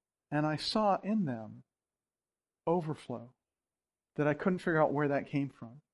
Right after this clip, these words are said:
They managed that loss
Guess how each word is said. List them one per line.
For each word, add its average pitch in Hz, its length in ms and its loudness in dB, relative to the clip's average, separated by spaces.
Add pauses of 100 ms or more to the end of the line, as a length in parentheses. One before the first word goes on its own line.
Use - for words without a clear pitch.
(1900)
They 196 100 0
managed 214 520 4
that 190 220 4
loss 165 640 -2